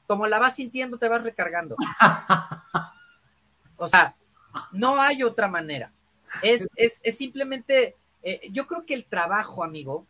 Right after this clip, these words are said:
Speaker 1: y el
Speaker 2: Sí.
Speaker 1: amor son exactamente igual que el póker. Y yo como veo, doy.
Speaker 2: Ok, frases matonas, como te están diciendo, frases matonas que están diciendo.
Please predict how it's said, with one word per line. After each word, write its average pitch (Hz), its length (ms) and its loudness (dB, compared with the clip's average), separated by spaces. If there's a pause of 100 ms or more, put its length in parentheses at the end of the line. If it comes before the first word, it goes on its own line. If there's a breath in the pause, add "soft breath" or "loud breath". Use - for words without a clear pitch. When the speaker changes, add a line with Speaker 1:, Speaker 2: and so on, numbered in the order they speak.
(320)
Speaker 1:
y 160 160 -2
el 131 60 2
Speaker 2:
Sí. 127 40 4
Speaker 1:
amor 143 420 -2 (880)
son 240 280 -2
exactamente 220 680 -6
igual 165 260 -4
que 156 80 -8
el 139 80 -10
póker. - 340 -10 (1900)
Y 175 120 -8
yo 233 220 4
como 202 240 2
veo, 247 340 -2 (160)
doy. 131 340 -4 (3000)
Speaker 2:
Ok, 139 560 -8
frases 165 400 4
matonas, 170 500 6
como 147 220 0
te 135 80 -4
están 156 240 0
diciendo, 165 500 0
frases 180 380 0
matonas 170 460 2
que - 80 8
están - 280 0
diciendo. 165 500 0